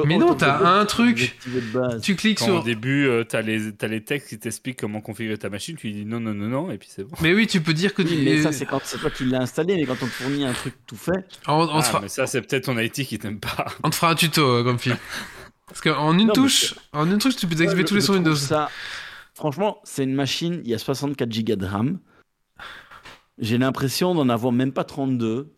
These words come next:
Speaker 2: tellement c'est, c'est sloppy, quoi.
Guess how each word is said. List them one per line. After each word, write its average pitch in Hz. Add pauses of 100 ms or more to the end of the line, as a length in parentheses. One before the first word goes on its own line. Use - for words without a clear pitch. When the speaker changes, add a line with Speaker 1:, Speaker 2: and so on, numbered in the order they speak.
(160)
Speaker 2:
tellement 143
c'est, 104 (560)
c'est 123
sloppy, -
quoi. 107